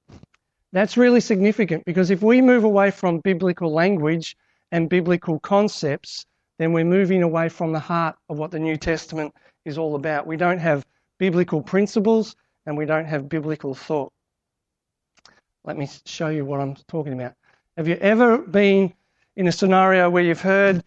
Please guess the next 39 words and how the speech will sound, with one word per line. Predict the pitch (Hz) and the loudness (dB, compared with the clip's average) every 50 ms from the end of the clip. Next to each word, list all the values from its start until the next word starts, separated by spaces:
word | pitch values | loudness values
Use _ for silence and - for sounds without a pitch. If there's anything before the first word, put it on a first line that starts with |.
| _ | _
the, | - - - - 170 - - - - | -16 -16 -12 -10 -10 -12 -12 -12 -12
the | - 165 175 165 151 | -4 0 0 0 2
guy | 151 175 175 180 180 | 2 4 4 6 6
up | 180 185 - | 4 2 0
the | 170 | -4
front | 170 - 175 180 180 180 170 | -2 2 4 4 4 4 4
or | 160 | 2
the | 156 151 | 2 4
lady | 156 165 180 185 180 | 4 4 4 2 2
up | 170 - | 0 0
the | - 170 | -2 -6
front | - - 180 170 165 196 | -2 0 2 2 2 0
say, | - - 190 180 170 170 170 165 - _ _ _ - - - _ | 0 2 2 4 4 4 2 -2 -4 _ _ _ -20 -20 -12 _
"Today | - 190 185 202 214 233 | -2 2 4 4 6 6
I | 240 226 | 6 6
want | 220 208 208 208 202 202 - | 4 4 4 2 2 0 0
you | 208 | 2
to | 190 190 | 2 2
make | 185 185 196 196 196 196 - - _ _ _ | 4 4 4 2 2 0 -6 -14 _ _ _
a | 175 170 | -4 -2
decision | 143 - 170 - - 233 226 196 220 233 226 214 196 - _ _ _ _ _ | -2 -2 -2 0 0 2 2 4 4 4 4 2 0 -4 _ _ _ _ _
for | - - 180 175 | -4 -2 -2 -2
Christ," | - - 185 180 165 156 127 131 - - - - - _ _ _ _ _ _ _ _ _ - - _ | -2 0 0 2 2 2 0 -4 -8 -16 -18 -20 -20 _ _ _ _ _ _ _ _ _ -20 -10 _
or, | - 180 185 | 0 0 0
"Today | - - 208 175 170 208 214 220 233 247 254 240 247 - _ _ _ - | 2 0 0 2 4 4 4 6 4 4 2 0 -2 -8 _ _ _ 0
I | 185 175 | 0 2
want | 180 180 190 190 190 - | 4 4 4 2 2 2
you | 220 208 | 0 2
to | 185 196 180 | 2 4 4
receive | 170 175 - - - - 226 226 220 220 214 196 - _ _ - | 2 0 -2 -2 0 2 4 4 4 4 2 2 -2 _ _ -2
Jesus | - 233 240 240 214 170 156 139 147 - - - _ _ _ _ _ _ _ _ _ _ - | 2 4 4 4 4 2 0 -6 -8 -12 -18 -20 _ _ _ _ _ _ _ _ _ _ -4
into | 175 175 175 - 180 | -2 -2 -2 0 0
your | 165 160 151 | 0 0 0
heart"? | 139 147 170 160 151 127 - - _ _ _ _ _ _ _ _ _ _ _ _ _ _ _ _ _ _ _ _ | 0 0 -2 -2 -2 -2 -6 -10 _ _ _ _ _ _ _ _ _ _ _ _ _ _ _ _ _ _ _ _
You | - 151 | -10 -6
heard | 147 170 175 170 | -4 -2 -2 -2
that | - - - | -2 -2 -2
language | 190 180 196 196 202 196 175 180 | 0 0 2 2 2 0 0 -2
before? | 180 185 - - 208 247 277 - | -4 -4 -2 -2 -2 -2 -2 -4